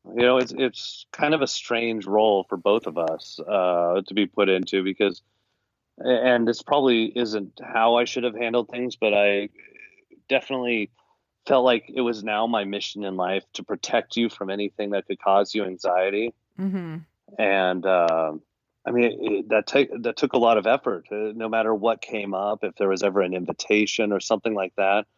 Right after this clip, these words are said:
Speaker 1: Like, I would be immediately trying to think of,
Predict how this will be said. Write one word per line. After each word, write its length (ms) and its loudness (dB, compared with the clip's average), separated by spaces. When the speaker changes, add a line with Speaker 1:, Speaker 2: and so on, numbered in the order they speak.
Speaker 1:
Like, 120 4
I 100 6
would 260 4
be 140 -2
immediately 560 0
trying 240 -2
to 80 -2
think 320 -4
of, 260 2